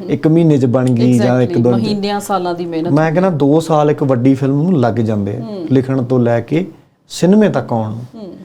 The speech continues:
Speaker 2: ਸੋ ਅਗਲੇ ਦਾ ਫਿਰ ਜੇ ਉਨਾ ਨਹੀਂ ਰਿਸਪੌਂਸ ਆਇਆ ਤਾਂ ਫਿਰ ਦਿਲ ਟੁੱਟ ਜਾਂਦਾ।
Speaker 1: ਬਿਲਕੁਲ।
Speaker 2: ਸੋ ਮੈਨੂੰ ਲੱਗਦਾ ਕਿ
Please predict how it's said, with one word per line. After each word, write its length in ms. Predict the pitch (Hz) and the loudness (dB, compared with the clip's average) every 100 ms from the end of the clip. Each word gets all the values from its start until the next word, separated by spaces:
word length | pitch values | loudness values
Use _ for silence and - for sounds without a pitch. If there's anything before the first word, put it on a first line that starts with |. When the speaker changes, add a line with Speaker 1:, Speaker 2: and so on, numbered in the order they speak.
| _ | _
Speaker 2:
ਸੋ 240 | - 202 190 | 0 2 4
ਅਗਲੇ 200 | 185 196 | 4 4
ਦਾ 100 | 196 | 4
ਫਿਰ 140 | 196 | 2
ਜੇ 200 | 165 175 | 4 4
ਉਨਾ 320 | 175 160 165 | 4 2 2
ਨਹੀਂ 340 | 165 143 151 202 | 2 2 4 2
ਰਿਸਪੌਂਸ 480 | 190 - 151 135 | 2 0 0 2
ਆਇਆ 120 | 131 127 | 0 0
ਤਾਂ 120 | 131 | 0
ਫਿਰ 120 | 131 | 0
ਦਿਲ 300 | 123 123 123 | -2 0 0
ਟੁੱਟ 180 | 110 113 | 0 -4
ਜਾਂਦਾ। 340 | 113 127 143 - | -4 -6 -10 -12
Speaker 1:
ਬਿਲਕੁਲ। 300 | 208 196 - 180 | -12 -12 -12 -14
Speaker 2:
ਸੋ 140 | - 143 | -8 -6
ਮੈਨੂੰ 240 | 120 147 | -2 2
ਲੱਗਦਾ 320 | 147 143 147 | 2 4 2
ਕਿ 380 | 147 151 151 151 | 0 0 0 0